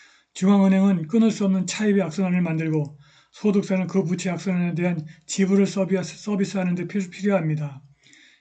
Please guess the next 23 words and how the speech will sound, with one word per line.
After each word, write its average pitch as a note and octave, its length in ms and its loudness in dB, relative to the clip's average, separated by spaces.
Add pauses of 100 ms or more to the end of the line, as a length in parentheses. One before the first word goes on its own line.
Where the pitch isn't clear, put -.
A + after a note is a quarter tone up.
(120)
연방 F#3 360 4
소득세와 F#3 560 -2
연방 F3 320 0
준비, F3 240 0 (220)
준비 F3+ 340 0
제도가 E3+ 420 -4
모두 D#3+ 420 0 (800)
천구백십삼 G#3+ 800 0
년에 G3+ 160 4
설립된 G3 440 -2
것은 E3+ 240 -2
우연이 F3 340 2
아닙니다. C#3+ 600 -4 (840)
그 G#3 240 4
이후로 F3+ 460 2
미국은 F#3 400 2
세계 G3 340 2
역사상 F3 360 -4
가장 F3+ 340 -2
큰 G3 240 -2
빚의 F#3 280 2
산을 F#3 240 -6
쌓았고 E3 640 -6